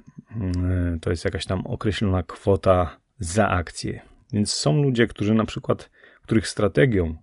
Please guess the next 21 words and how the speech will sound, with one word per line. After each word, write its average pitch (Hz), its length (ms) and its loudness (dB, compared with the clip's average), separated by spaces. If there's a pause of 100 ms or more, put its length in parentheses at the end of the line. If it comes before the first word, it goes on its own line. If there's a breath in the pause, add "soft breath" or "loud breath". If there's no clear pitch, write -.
(600)
życiową 101 600 4
jest - 360 0
to, 107 220 4
żeby 92 200 -2
kupować 104 480 2
akcje 104 320 -2
spółek 98 300 -2
dywidendowych 95 800 2
i 113 80 -6
kupować 107 420 0
ich - 100 -14
tak 147 240 4
dużo, 104 400 4 (720 soft breath)
żeby 147 180 0
w - 40 -12
pewnym 120 180 4
momencie 117 300 4
żyć 104 220 0
z - 60 -10
tych 98 140 -8
dywidend. 92 600 -2